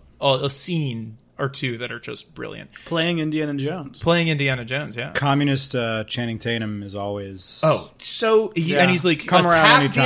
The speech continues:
Speaker 1: dancing, a
Speaker 3: Comrade
Speaker 1: tap
Speaker 3: Channing.
Speaker 1: dancing
Speaker 3: Yeah.
Speaker 1: communist Channing Tatum. It's,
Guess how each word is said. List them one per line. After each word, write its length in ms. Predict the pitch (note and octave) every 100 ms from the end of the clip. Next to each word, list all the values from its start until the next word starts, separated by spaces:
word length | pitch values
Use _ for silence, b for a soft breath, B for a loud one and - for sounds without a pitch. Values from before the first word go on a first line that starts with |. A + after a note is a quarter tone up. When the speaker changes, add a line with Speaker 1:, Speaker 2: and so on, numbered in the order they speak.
| C4
Speaker 1:
dancing, 240 | - C4+
a 40 | B3
Speaker 3:
Comrade 260 | G#2+ G#3+
Speaker 1:
tap 320 | G#3 G3+ A#3 A#3+
Speaker 3:
Channing. 200 | A#3 -
Speaker 1:
dancing 440 | - B3+ B3 A#3+ - -
Speaker 3:
Yeah. 60 | G3
Speaker 1:
communist 520 | A3+ A#3 B3 B3 -
Channing 300 | A#3+ A#3 A3+
Tatum. 320 | A#3 A#3 A#3
It's, 140 | G3+